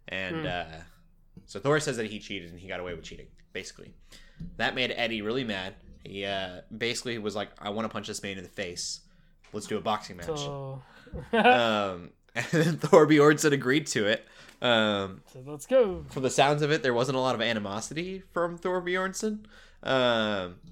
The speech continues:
Speaker 1: but he took it really, really seriously. Like, lost a hundred and ten pounds.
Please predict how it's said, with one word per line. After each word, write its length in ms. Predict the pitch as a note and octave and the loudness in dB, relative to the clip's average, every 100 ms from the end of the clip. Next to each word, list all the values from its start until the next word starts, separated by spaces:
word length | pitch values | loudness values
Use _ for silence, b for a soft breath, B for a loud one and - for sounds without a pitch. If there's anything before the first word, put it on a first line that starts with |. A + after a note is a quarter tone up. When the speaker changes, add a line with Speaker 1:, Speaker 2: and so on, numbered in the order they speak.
| - - | -20 -10
Speaker 1:
but 120 | - | -6
he 140 | G#2+ B2 | -4 -4
took 280 | - E3+ E3 | -2 -2 0
it 100 | - | -2
really, 580 | A#2+ A2 A#2 D3+ C3+ C3 | -4 -6 0 2 2 0
really 320 | A2+ A#2+ G#2+ | 0 0 0
seriously. 720 | F#2+ G#2+ F#2 E2+ - - B1 - b b b b | -2 -6 -8 -8 -8 -8 -10 -16 b b b b
Like, 460 | - G#2 F#2 - - - - | -4 -4 -4 -10 -20 -20 -8
lost 400 | A#2 B2 C#3 C#3 | 0 4 4 2
a 40 | |
hundred 260 | C#3 C3 C3 | -2 -2 -6
and 120 | B2 | -6
ten 220 | A#2 A2+ | -6 -6
pounds. 560 | G#2+ F#2+ E2+ E2+ - - | -6 -8 -10 -12 -14 -14